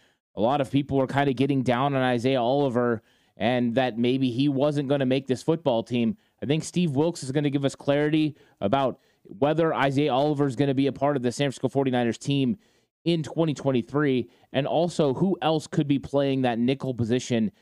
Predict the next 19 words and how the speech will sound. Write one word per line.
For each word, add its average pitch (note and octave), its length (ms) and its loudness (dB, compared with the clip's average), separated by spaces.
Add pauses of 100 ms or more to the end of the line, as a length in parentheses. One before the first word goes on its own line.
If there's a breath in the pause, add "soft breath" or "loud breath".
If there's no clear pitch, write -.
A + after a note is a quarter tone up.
(220 soft breath)
in A#2+ 100 0
a C#3 100 2
double C#3+ 520 0
nickel B2+ 420 0
role. A#2 400 0 (320 soft breath)
The - 60 -16
forty-niners D3+ 500 0
haven't D3 340 0
really D3 280 2
went C3 280 0
to D#3+ 160 0
this C#3+ 320 0
in C#3 180 0
the B2 80 0
past. C#3+ 480 -2 (260 soft breath)
It A#2 160 2
was C3+ 400 0
K'Waun C#3+ 480 0
Williams. D#3+ 540 0